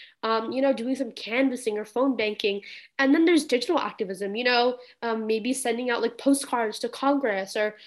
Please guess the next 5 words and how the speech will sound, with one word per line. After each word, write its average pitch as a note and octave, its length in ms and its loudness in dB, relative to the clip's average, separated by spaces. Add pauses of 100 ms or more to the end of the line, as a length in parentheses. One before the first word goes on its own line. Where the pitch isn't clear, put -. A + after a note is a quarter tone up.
(180)
reposting, B3 920 2
um, G3 400 -4 (160)
informational A#3 1040 2
and A3 320 -6
credible A3+ 880 2